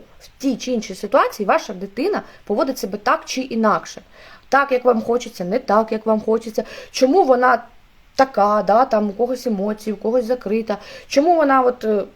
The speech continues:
там постійно наперекір робить, чи чому вона те хоче, а те не хоче. Да? От такі моделі поведінки дуже легко буде відслідкувати,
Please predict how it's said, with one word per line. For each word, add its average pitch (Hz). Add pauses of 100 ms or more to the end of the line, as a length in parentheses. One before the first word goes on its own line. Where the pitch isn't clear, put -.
там 220
постійно 233
наперекір 226
робить, 190
чи 202
чому 202
вона 240
те 254
хоче, 247
а 233
те 226
не 240
хоче. 190
Да? 277
От 233
такі -
моделі 277
поведінки 269
дуже 269
легко 202
буде 185
відслідкувати, 220